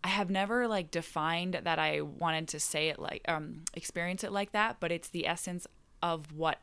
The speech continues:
I have been wanting, like, that feel of, uh, mutual collaboration and just, like, sharing and co-creation and, like, better together kind of a deal. So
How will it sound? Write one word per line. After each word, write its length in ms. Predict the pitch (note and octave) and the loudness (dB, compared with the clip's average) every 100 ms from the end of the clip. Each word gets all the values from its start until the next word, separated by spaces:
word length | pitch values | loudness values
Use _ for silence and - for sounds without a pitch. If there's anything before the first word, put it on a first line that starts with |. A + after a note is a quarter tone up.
| - | -6
I 160 | - D#3+ | -2 0
have 340 | D#3+ D3+ D3+ | 0 -4 -4
been 180 | D3 C#3+ | -6 -6
wanting, 540 | C#3+ D#3 - C3 - - | -6 -6 -6 -8 -8 -4
like, 220 | D#3+ D#3+ | -4 2
that 240 | E3+ D#3+ - - - | 2 2 -2 -10 -2
feel 500 | G#3+ F#3 D3 D3 D#3 - - - - - | 0 2 0 -2 -6 -12 -18 -18 -14 0
of, 600 | E3 D#3+ D3+ D3 - - - - - - - - - - | 2 4 2 -4 -12 -18 -20 -20 -20 -20 -20 -20 -20 -16
uh, 20 | - D#3+ D#3+ D3+ - | -16 -16 -16 -12 -6
mutual 440 | E3 D#3+ - E3 | -4 -2 -2 -4
collaboration 680 | - D#3 D3+ D3+ F3+ - D3 | -2 -2 0 0 0 -2 -4
and 100 | C#3+ | -4
just, 200 | D3+ - | -4 -2
like, 120 | D3 | -2
sharing 640 | - - F3 F3+ D#3 C#3+ | 0 0 2 2 0 -4
and 140 | - - | -10 -10
co-creation 960 | - - E3+ - E3 D#3 D#3+ - D3 | -8 -6 -6 -4 -4 -2 -2 -4 -4
and, 100 | - | -6
like, 240 | D3 D3 D3+ | -6 -8 0
better 300 | D3+ E3 D#3+ | 2 2 0
together 480 | - D3 D3+ C3 - | -4 0 0 0 -6
kind 180 | - - | -8 -8
of 120 | - | -10
a 40 | - - | -12 -6
deal. 240 | E3 - | -4 -4
So 280 | - E3 D3 | 0 0 0